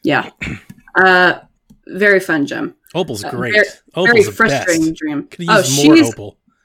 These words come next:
Speaker 1: she's probably the best character personality-wise in the game thus
Speaker 2: It'd been
Speaker 1: far.
Speaker 2: great if she was, like, the commissioner and she just kept judging everybody and making everybody answer questions and stuff.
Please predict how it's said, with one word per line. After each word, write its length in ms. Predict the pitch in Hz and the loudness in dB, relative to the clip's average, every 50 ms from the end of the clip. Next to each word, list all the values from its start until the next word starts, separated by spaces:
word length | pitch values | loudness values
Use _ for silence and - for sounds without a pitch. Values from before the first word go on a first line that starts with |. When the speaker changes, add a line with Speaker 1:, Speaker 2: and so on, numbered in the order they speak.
| _ _ _ | _ _ _
Speaker 1:
she's 420 | - - - - 262 262 285 277 - | -18 -14 -10 -8 -4 -2 -4 -4 -4
probably 440 | - 240 226 226 220 202 185 185 | -4 -4 -4 -4 -4 -4 -2 -2
the 100 | 180 175 160 | -2 -2 -4
best 580 | 160 _ - 170 170 180 - - - - - | -8 _ -6 -6 -4 -4 -6 -10 -14 -14 -16
character 680 | - - 175 165 165 170 165 - - 160 156 151 151 - - - _ | -10 -8 -4 -4 -4 -4 -6 -6 -6 -4 -4 -4 -4 -6 -10 -14 _
personality-wise 1160 | - 185 180 175 - - 160 156 147 151 151 160 147 151 139 135 135 131 131 165 175 - - | -6 -6 -6 -6 -4 -4 -4 -2 -2 -2 -4 -4 -2 -2 -2 -2 -2 -2 -2 -2 -4 -4 -4
in 120 | 147 143 | -4 -2
the 60 | 135 127 | -2 -4
game 320 | 127 131 127 120 123 131 | -6 -6 -4 -4 -4 -4
thus 120 | 120 101 | -4 -4
Speaker 2:
It'd 100 | - 185 | -6 -4
been 100 | 208 190 | -4 -4
Speaker 1:
far. 80 | 156 - 147 | -2 -2 -2
Speaker 2:
great 160 | 160 160 143 | -2 -2 -2
if 100 | 131 107 | -4 -8
she 160 | - - 151 131 | -10 -10 -10 -10
was, 160 | 127 113 - | -10 -10 -10
like, 140 | 120 113 - | -12 -14 -14
the 80 | 110 | -16
commissioner 500 | - - 113 113 123 120 - - 110 107 | -18 -16 -14 -14 -14 -14 -14 -16 -18 -18
and 140 | 107 107 - | -18 -20 -20
she 100 | - 123 | -20 -18
just 180 | 107 110 - - | -16 -16 -16 -16
kept 180 | - 120 110 | -18 -20 -18
judging 360 | 101 101 104 110 110 113 113 | -14 -14 -14 -12 -12 -12 -14
everybody 360 | 113 110 113 113 110 113 117 113 | -14 -14 -14 -14 -14 -12 -14 -14
and 100 | 113 113 | -16 -16
making 140 | 110 107 | -16 -16
everybody 280 | 110 107 107 110 107 110 | -16 -16 -16 -16 -18 -18
answer 160 | 110 - - | -18 -20 -20
questions 460 | - - 123 117 - - 131 117 113 | -20 -20 -20 -20 -20 -18 -20 -20 -20
and 100 | 117 107 | -20 -20
stuff. 180 | - - 120 - | -20 -20 -20 -20